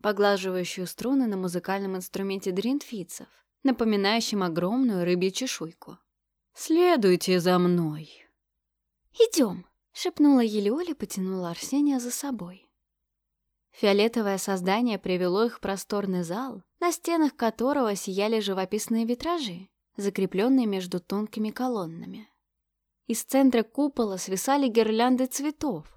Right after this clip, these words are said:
и воздух наполнялся их тонким ароматом. В нише у дальней стены зала молодые увидели небольшой полукруглый бассейн, заполненный водой.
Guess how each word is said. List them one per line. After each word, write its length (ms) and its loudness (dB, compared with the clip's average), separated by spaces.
и 60 0
воздух 440 -2
наполнялся 640 -2
их 120 -10
тонким 400 -6
ароматом. 560 -10
В 100 0
нише 380 4
у 80 2
дальней 380 2
стены 380 -2
зала 340 -2
молодые 540 2
увидели 420 0
небольшой 500 -2
полукруглый 580 -2
бассейн, 540 -6
заполненный 680 0
водой. 560 -6